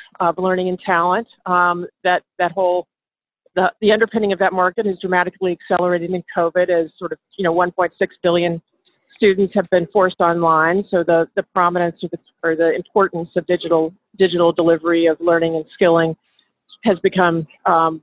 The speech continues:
much, much more front and center in society. Our business model, um, wraps around that,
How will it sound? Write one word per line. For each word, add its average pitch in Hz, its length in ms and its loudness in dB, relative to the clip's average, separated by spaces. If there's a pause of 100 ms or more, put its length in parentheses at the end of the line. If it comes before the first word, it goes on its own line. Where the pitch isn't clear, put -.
(140)
much, 185 240 0
much 196 240 2
more 196 220 2
front 180 200 0
and 165 160 -8
center 175 220 0
in 165 160 -4
society. 165 580 2
Our 190 180 2
business 220 380 0
model, 190 460 2 (380)
um, 175 320 0 (120)
wraps 190 380 -2
around 185 400 -2
that, 175 240 -2